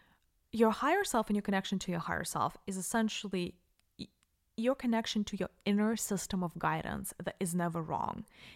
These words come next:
It's kind of like your intuition only on steroids, right? So imagine being able to get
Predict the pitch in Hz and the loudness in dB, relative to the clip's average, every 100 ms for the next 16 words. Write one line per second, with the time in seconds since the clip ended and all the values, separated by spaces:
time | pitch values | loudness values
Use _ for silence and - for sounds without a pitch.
0 | - 202 - 254 254 233 220 - 196 220 | -12 -8 -2 0 2 4 2 2 0 2
1 | - 202 - 214 240 196 175 185 185 - | 2 -2 0 0 2 0 0 0 0 0
2 | 170 156 - 170 139 - - - - _ | -4 -4 -4 -2 -2 -6 -10 -12 -16 _
3 | _ _ _ _ _ _ _ 220 208 220 | _ _ _ _ _ _ _ -4 -4 -6
4 | - - - 220 - 202 240 311 247 185 | -12 -6 -2 0 2 2 4 0 0 0
5 | 170 185 - 175 214 202 - 190 185 151 | 0 -2 -4 0 2 0 -4 -6 -6 -6
6 | - - - _ - - 190 190 185 | -8 -10 -14 _ -10 -6 0 2 2